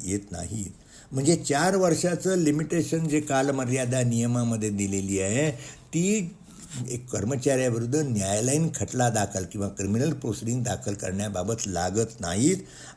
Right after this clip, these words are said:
असा सर्वोच्च न्यायालयाने निर्णय दिलेला आहे. तो एक कैलाशनाथ विरुद्ध स्टेट of पंजाब आणि दुसरा एक मुंबई उच्च न्यायालयाने दिला आहे प्रभाकर गोविंद सावंत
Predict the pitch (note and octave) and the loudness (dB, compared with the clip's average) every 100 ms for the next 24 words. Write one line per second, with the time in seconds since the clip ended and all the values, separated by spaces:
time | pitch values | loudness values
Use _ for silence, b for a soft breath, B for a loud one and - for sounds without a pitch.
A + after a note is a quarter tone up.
0 | - F2 E2+ B2+ C3 - G#2 A#2+ C3+ - | -12 -8 -4 0 0 0 0 2 2 2
1 | A2+ G#2 G2+ G2+ G2 G2+ F#2+ F2+ G2+ F#2 | 4 2 2 2 2 2 0 0 0 0
2 | F2 G2 F#2 E2 A2 B2+ B B - G2+ | -2 0 0 2 0 0 B B -6 -2
3 | A#2 B2+ B2+ - G2+ G#2 A#2 A#2+ - G2+ | 0 0 0 0 2 4 4 2 0 -2
4 | A2+ B2+ G2 G2 G#2+ G#2 - F#2+ G2 G2+ | -2 -2 -2 -2 -2 -4 -4 -4 -2 -4
5 | - - E2+ F#2+ F#2+ E2+ - - - B | -4 -6 -2 0 0 -2 -6 -18 -20 B
6 | B B G2+ F#2+ F2 F2+ - A2 A2 G2+ | B B -6 -4 -4 -4 -2 -2 0 -2
7 | - F#2+ F2+ A2 F#2+ - G2+ G2 G2 F2+ | -4 -6 -2 -2 -4 -4 -2 0 0 0
8 | F#2+ B2 B2+ E2+ F#2 G#2+ A2+ F#2+ F#2 F#2 | 0 0 -2 -2 0 0 -2 -2 -2 -2
9 | G2 E2+ - E2 G#2 | -4 -4 -2 -2 -2